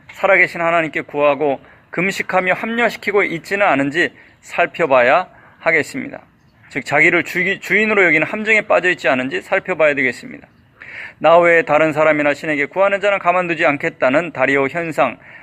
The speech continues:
나 외에 다른 사람을 귀하게 여기는 자는 가만히 두지 않겠다는 틀을 가지고 목회하거나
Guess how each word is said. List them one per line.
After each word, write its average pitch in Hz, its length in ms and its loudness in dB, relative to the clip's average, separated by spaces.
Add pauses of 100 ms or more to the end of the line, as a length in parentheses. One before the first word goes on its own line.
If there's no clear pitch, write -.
(200)
나 151 220 4
외에 147 260 4
다른 170 300 0
사람을 202 300 2
귀하게 185 360 2
여기는 165 480 0
자는 170 300 -2
가만히 220 420 0
두지 180 220 -2
않겠다는 151 640 -2 (480)
틀을 240 280 2
가지고 139 420 0
목회하거나 131 760 0